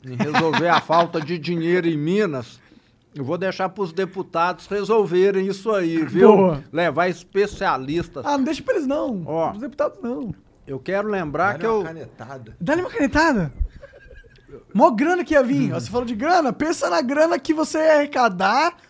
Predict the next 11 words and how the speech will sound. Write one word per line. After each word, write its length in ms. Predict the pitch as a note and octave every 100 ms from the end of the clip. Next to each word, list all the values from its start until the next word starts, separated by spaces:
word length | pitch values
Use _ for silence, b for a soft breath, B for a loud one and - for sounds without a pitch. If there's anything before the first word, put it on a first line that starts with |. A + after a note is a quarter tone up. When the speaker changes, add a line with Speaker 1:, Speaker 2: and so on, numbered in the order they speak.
| _ -
Speaker 2:
com 140 | C4+
imposto 520 | A3 - B3 D4+ -
de 120 | C#4
erva. 460 | D#4 A3 A3 F3 D3+
Pff, 460 | B2 - C#2+ - - _ _ _ _ _ _ _ _ -
muita 320 | G3 A3 F#3
grana. 260 | D#3 C3 B2
Speaker 3:
O 20 |
Monarca 300 | C#3 C#3+ E3
ia 120 |
se 60 | C#4